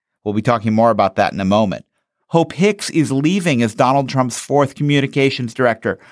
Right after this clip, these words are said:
because, as she says, "Well, there's never a good time to go. It's time to get the hell out of here." When there's this much crazy in Trump world,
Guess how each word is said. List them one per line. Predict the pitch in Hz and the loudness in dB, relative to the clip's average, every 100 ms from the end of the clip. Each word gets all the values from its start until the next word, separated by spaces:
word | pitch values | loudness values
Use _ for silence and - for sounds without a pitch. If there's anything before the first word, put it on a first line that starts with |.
| - | -14
because, | - 110 113 | -6 -2 -2
as | 110 | -2
she | - 170 | -2 -2
says, | - 120 120 - _ _ - | 2 0 0 -6 _ _ -6
"Well, | 151 | -2
there's | 156 | -2
never | 175 208 214 | -2 -2 -4
a | |
good | 180 165 | -4 -2
time | 156 147 | 0 0
to | 117 | 0
go. | 127 113 101 - _ _ | 0 0 -2 -8 _ _
It's | 131 - | -12 -8
time | 156 190 233 | -2 0 0
to | 208 | 0
get | 196 196 | 0 0
the | |
hell | 160 180 | 2 2
out | 202 208 | 4 2
of | 185 | 2
here." | 160 131 87 - _ _ _ _ _ _ _ _ _ _ _ | 2 2 0 -6 _ _ _ _ _ _ _ _ _ _ _
When | 110 | -6
there's | 113 | -4
this | 127 165 | -4 -4
much | 190 - | -4 -4
crazy | - - 113 123 110 104 | -10 -2 0 2 0 -2
in | 90 | -2
Trump | - 113 101 | 0 0 0
world, | 90 85 98 | -6 -8 -10